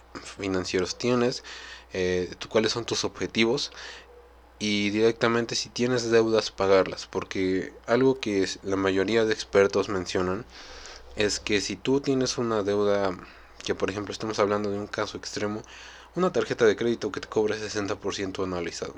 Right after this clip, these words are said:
Por ejemplo, te va a cobrar el capital y te va a cobrar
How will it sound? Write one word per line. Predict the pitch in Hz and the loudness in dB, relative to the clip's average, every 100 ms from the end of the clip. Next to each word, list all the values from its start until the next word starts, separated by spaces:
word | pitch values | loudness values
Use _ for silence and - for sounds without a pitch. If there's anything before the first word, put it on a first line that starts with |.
| - - - - - - - | -18 -20 -20 -20 -20 -20 -4
Por | 95 | -4
ejemplo, | 98 98 95 | -2 -4 -2
te | 98 | 2
va | 107 | 2
a | |
cobrar | 120 131 135 | 4 4 4
el | 135 | 4
capital | 131 123 131 - 127 139 - - - - - | 0 -4 -2 4 4 2 -12 -20 -20 -20 -10
y | - | 0
te | 107 | 2
va | 98 | 4
a | - | 2
cobrar | 95 101 123 143 | 0 4 6 4